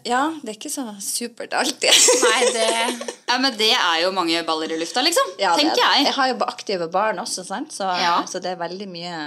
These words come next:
Speaker 1: kjøring til trening, og veldig mye sitting i Tigershallen og høre
Speaker 3: Ja.
Speaker 1: "Five, six, seven, eight,
Speaker 3: Ja,
Speaker 1: five, six".
Speaker 3: cheerleading.
Speaker 1: Ja.
Speaker 3: Hun, eh, dattera di.
Speaker 2: Annika.
Speaker 3: Så kult.
Speaker 1: Ja,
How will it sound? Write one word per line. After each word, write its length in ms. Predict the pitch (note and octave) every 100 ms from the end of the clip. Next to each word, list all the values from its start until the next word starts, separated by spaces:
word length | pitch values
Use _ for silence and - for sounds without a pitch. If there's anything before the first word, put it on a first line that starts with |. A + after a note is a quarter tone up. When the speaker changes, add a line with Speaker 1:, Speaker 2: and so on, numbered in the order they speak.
| D3+ D#3
Speaker 1:
kjøring 400 | - E3 F3 D#3
til 120 | C#3
trening, 400 | E3 D#3+ F3+ E3
og 220 | D3 D#3+ - _
veldig 260 | F3+ F3 E3+
mye 100 | D#3+
sitting 480 | - F3+ - F3+ C#3+
i 160 | C3 D#3 C#3 _ _ _
Tigershallen 800 | - D#3+ F3+ G3 G3 F#3 F3+ D3 _ -
og 140 | E3
høre 260 | E3+ D3+ -
Speaker 3:
Ja. 220 | - B3
Speaker 1:
"Five, 220 | G#3 F#3+
six, 340 | - D#3 - -
seven, 420 | D#3+ D3+ E3 C#3+
eight, 80 | -
Speaker 3:
Ja, 80 | C#4
Speaker 1:
five, 160 | -
six". 200 | D4 C#4+
Speaker 3:
cheerleading. 640 | C4+ B3 B3 B3+ B3+ F4 -
Speaker 1:
Ja. 120 | - - -
Speaker 3:
Hun, 280 | D4 C#4 C#4+
eh, 220 | C#4 C4+
dattera 340 | C4+ C4+ - D#3+
di. 80 | - - F4 D#4 -
Speaker 2:
Annika. 240 | G#3+ G3+ G3
Speaker 3:
Så 140 | B3+ C4 -
kult. 340 | - A#3 C4+
Speaker 1:
Ja, 140 | -